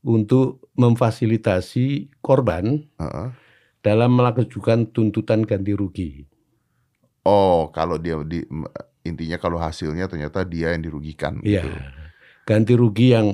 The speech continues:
Speaker 1: dituntutkan kepada pelaku,
Speaker 2: Mm-mm.
Speaker 1: ini namanya restitusi, Mas.
Speaker 2: Hmm.
Speaker 1: Yaitu L P S K bisa memberikan fasilitasi, menilai.
Speaker 2: Menilai.
Speaker 1: Yang kedua, itu dalam bentuk kompensasi. Kalau kompensasi ini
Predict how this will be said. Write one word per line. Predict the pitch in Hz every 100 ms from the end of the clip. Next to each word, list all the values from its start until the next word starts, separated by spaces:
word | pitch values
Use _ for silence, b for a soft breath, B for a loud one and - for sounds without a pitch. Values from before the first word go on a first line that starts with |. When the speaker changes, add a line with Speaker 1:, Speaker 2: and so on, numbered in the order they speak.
| 123
Speaker 1:
dituntutkan | - 110 - 143 175 - 160 147
kepada | - 117 -
pelaku, | 113 78 - 98 104 135
Speaker 2:
Mm-mm. | 180 73 71 73 _ _ _ _ _ -
Speaker 1:
ini | 104 113
namanya | 120 107 95 101 117
restitusi, | 113 104 123 120 110 123
Mas. | 92 - _ _ _
Speaker 2:
Hmm. | 87 76 71 73 _ _ _ _
Speaker 1:
Yaitu | 82 82 104
L |
P | 95
S | 95 -
K | 101 101 160 - _ _ _ _ _ _ _ _
bisa | 98 110
memberikan | 101 95 92 101 101 98 101
fasilitasi, | 104 101 101 101 95 95 - _
menilai. | 107 113 120 110 117 -
Speaker 2:
Menilai. | 92 90 82 71 64 71 73 - _ _ b b b
Speaker 1:
Yang | - 117 123
kedua, | 135 170 113 117 147
itu | 147 127 147 151 151
dalam | 120 110 107
bentuk | 104 147
kompensasi. | 147 135 135 139 135 127 107 87
Kalau | 107 117
kompensasi | 127 123 120 113 131
ini | 135 165